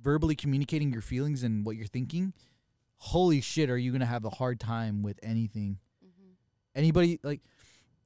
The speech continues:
Speaker 1: anybody having an opinion, you would have to mimic.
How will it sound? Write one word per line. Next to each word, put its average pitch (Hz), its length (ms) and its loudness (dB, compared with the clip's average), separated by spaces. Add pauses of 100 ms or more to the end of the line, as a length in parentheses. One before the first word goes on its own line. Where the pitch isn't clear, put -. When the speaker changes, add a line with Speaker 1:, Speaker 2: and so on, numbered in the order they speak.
Speaker 1:
anybody 214 320 4
having 196 320 4
an 170 80 4
opinion, 135 680 0 (800)
you 139 80 0
would 170 80 4
have 175 140 0
to 147 80 2
mimic. 135 480 0